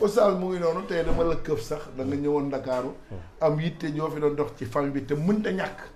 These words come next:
Speaker 2: Hmm.
Speaker 1: Ma ni man xaaral ma profito, ah, jëlaale sama waa ji.
Speaker 2: Waaw.
Speaker 1: Ndax bëgg naa li may mos nag, ak
Speaker 2: Waaw.
Speaker 1: di ko ñam, man buur, yéene naa ko ñëpp, wax dëgg Yàlla.
Speaker 2: Waaw, noonu la,
Speaker 1: Waaw.
Speaker 2: buur.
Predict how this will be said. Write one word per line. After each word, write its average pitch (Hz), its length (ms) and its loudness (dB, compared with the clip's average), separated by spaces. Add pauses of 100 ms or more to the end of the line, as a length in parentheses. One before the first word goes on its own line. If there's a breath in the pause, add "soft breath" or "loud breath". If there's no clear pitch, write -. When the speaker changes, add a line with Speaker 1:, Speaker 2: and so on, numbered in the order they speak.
Speaker 2:
Hmm. 107 380 -10
Speaker 1:
Ma 160 120 2
ni 165 160 -2
man 156 200 0
xaaral 165 380 4
ma 151 60 0
profito, 147 760 -2 (560 soft breath)
ah, 170 400 4 (160)
jëlaale 170 380 8
sama 165 240 4
waa 170 280 12
ji. 190 140 -2 (140)
Speaker 2:
Waaw. 95 240 -10 (160)
Speaker 1:
Ndax 147 200 -2
bëgg 180 200 0
naa 165 160 6
li 196 140 4
may 214 180 6
mos 185 260 4
nag, 165 140 2 (120)
ak 156 100 0
Speaker 2:
Waaw. 120 100 2
Speaker 1:
di - 60 0
ko 160 120 4
ñam, 156 220 0
man 143 160 -2
buur, 147 180 0
yéene 160 220 0
naa 131 140 -4
ko - 120 -10
ñëpp, 139 220 -2
wax 127 160 -10
dëgg 127 160 -4
Yàlla. 127 140 0
Speaker 2:
Waaw, 143 160 8
noonu 180 240 8
la, 208 220 6
Speaker 1:
Waaw. 131 160 0
Speaker 2:
buur. 156 180 8